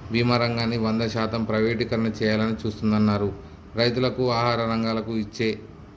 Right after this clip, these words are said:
సబ్సిడీలో సైతం కోత పెట్టారని, బీమా రంగాన్ని ప్రైవేటీకరణ చేయాలని చూస్తుందన్నారు. ఉపాధి హామీ పథకాన్ని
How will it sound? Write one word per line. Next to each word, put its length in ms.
సబ్సిడీలో 560
సైతం 380
కోత 260
పెట్టారని, 640
బీమా 320
రంగాన్ని 380
ప్రైవేటీకరణ 760
చేయాలని 480
చూస్తుందన్నారు. 760
ఉపాధి 360
హామీ 240
పథకాన్ని 540